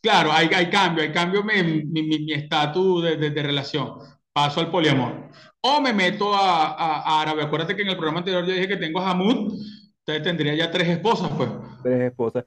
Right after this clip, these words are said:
Speaker 1: Tengo a
Speaker 2: Ahora,
Speaker 1: Gisela,
Speaker 2: ahora
Speaker 1: a Hamud y a la, y a la, y a la tuerta.
Speaker 2: Sí, sí, no, no es fácil pensar en un poliamor. Yo, yo pienso que está difícil porque, eh,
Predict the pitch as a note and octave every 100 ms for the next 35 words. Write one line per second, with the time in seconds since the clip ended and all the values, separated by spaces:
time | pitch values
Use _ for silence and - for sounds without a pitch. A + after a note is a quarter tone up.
0 | - D3+ F#3 E3 F#3 A3 B3 D#3 D3 F3
1 | F#3 E4 - - E3+ D#3+ C3+ - E3+ E3
2 | D#3 D3+ D#3 D#3 D#3 D3+ - B2+ A2 -
3 | - - C#3 - C3 C3+ A3+ C#4+ E4+ -
4 | C4 C4 A#3+ D#3 D3 B2+ - C3+ C3+ D3
5 | C#3 D3+ C#3+ C3 B2+ B2 A#2 D3 D3+ D3+
6 | D3+ F#3 A3 B3+ G#3 C#3+ - _ _ -
7 | B2 - B2+ C3+ F#3 - F3 G#3+ - -
8 | C4 D#3+ - - - _ _ _ _ -
9 | C#3 C3 - C3+ B2+ - _ _ _ _
10 | _ _ _ - A#2+ A2+